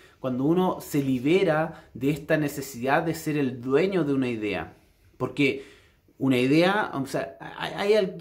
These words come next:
aquí una discusión. <clears throat> Algunas personas dicen que las ideas no valen nada, que lo que vale es el desarrollo. Pero hace poquito un-, una persona que conozco, eh,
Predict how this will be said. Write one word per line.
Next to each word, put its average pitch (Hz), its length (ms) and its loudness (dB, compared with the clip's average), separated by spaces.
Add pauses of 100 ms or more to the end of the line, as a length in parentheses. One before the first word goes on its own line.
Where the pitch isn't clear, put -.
aquí 175 220 -2
una 202 100 0
discusión. 160 680 -2
<clears throat> 151 300 2
Algunas 170 280 -2
personas 175 360 -2
dicen 180 300 0
que 170 80 -2
las 143 140 2
ideas 165 500 2
no 135 300 -2
valen 151 240 4
nada, 170 340 2
que 123 100 -6
lo 123 140 -4
que 117 80 -4
vale 151 560 0
es - 260 -12
el 104 200 -8
desarrollo. 107 680 -4 (600)
Pero 117 580 2
hace 113 180 -2
poquito 156 600 2
un-, 131 760 -2
una 120 180 -6
persona 143 320 -4
que 131 120 -4
conozco, 165 580 -2 (460)
eh, 104 560 -2